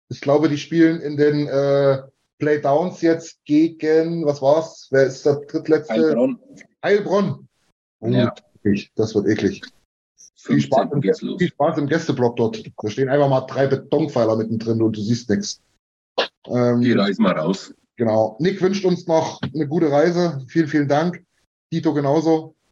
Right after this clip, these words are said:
Speaker 1: Ähm, ja, ich denke, wir lesen uns noch mal. Wir hauen, ähm, Felix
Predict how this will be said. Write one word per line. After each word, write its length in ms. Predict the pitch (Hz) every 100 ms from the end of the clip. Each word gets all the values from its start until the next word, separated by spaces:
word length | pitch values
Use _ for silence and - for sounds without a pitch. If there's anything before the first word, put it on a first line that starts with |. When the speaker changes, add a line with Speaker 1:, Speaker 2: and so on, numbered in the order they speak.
| _ _ -
Speaker 1:
Ähm, 640 | 139 143 143 143 139 139 - _ _ _ _ _
ja, 340 | 127 151 185 -
ich 100 | 135
denke, 200 | 165 147
wir 60 | 147
lesen 260 | 151 175
uns 180 | 185 -
noch 200 | 180 -
mal. 180 | 180 160
Wir 140 | 139
hauen, 340 | 139 156 165 165
ähm, 360 | 147 147 143
Felix 720 | 135 160 165 160 - - -